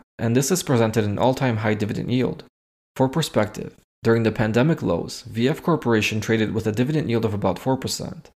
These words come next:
Recently, the yield peaked around eight percent, and currently it is sitting around seven percent. Like I mentioned earlier, I think the price has fallen more than it should, based on the financial results and projections, but that's just my opinion.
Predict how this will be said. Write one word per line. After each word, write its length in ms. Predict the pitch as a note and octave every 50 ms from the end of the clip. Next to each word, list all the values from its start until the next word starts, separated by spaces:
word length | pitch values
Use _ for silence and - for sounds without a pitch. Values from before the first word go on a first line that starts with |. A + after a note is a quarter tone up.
| _ _ -
Recently, 460 | A2+ B2+ B2+ - E3+ C3 - A2+ A2+
the 160 | G2 G#2+ G#2+
yield 260 | G#2+ A2 A2 G#2+ G#2+
peaked 200 | - A#2+ - -
around 280 | A2 G#2 G2+ G2 - -
eight 180 | C3 C#3+ C#3+
percent, 500 | - G2 G2 - F#2+ F#2+ - - - - - -
and 160 | - A2 A2
currently 400 | - - D3+ D#3+ D#3 C#3+ B2 A2
it 80 | A#2 A2
is 120 | G#2+ -
sitting 260 | - B2 A2+ A2 G#2+
around 260 | G#2 G#2 G#2 G2+ G2+ G2
seven 260 | - C3+ C3+ C3+ G#2
percent. 480 | - G2+ - - - - - - - _ _ _ _ _ _ _ _
Like 200 | - A#2 B2 B2
I 80 | E3+ D#3+
mentioned 360 | D#3 D#3 D3+ D3 - B2+ G2+
earlier, 400 | E2 G#2 G#2+ G2+ F2+ - - - - - -
I 80 | G#2+
think 200 | - - D3+ E3+
the 80 | E3+ F#3+
price 280 | G3 - F#3+ F3+ E3+
has 120 | - D3 -
fallen 320 | - - B2 B2 A#2 A2
more 160 | A2 G#2+ G#2+
than 120 | G#2+ G#2+ G2+
it 120 | G2 -
should, 360 | - - A2 A2 G2 - - - _ _ -
based 220 | - A#2+ B2+ - D3+
on 80 | C#3+
the 60 | C3 A#2+
financial 460 | - A#2 A2 A2+ B2 - - D3 A#2+
results 340 | A2 F#2+ G2+ G#2 G#2+ G#2 -
and 120 | G2 G2
projections, 640 | - G2+ G2 G#2+ G2 F#2+ - - - - - - -
but 120 | - A2
that's 160 | - - -
just 200 | - E3 D3 -
my 120 | C3 A#2 G#2+
opinion. 400 | G2 G2 - G#2+ A2 A2+ -